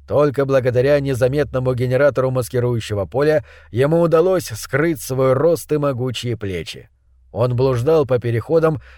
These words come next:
отделанным агатом и диаспором, спускался по лестницам, чьи ступени были вырезаны из цельных кусков оникса — видел своё отражение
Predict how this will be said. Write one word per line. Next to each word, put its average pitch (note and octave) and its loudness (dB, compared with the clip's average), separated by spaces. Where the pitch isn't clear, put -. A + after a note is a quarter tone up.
отделанным D#3+ 2
агатом D#3+ 2
и D#3 0
диаспором, C#3 2
спускался C3 -2
по A2+ -2
лестницам, D3 -2
чьи C#3 -4
ступени D#3+ 0
были C#3+ 2
вырезаны D#3 0
из C3+ -6
цельных D#3+ -2
кусков D#3 -4
оникса — C3+ -4
видел C#3 -2
своё B2 0
отражение C#3 -2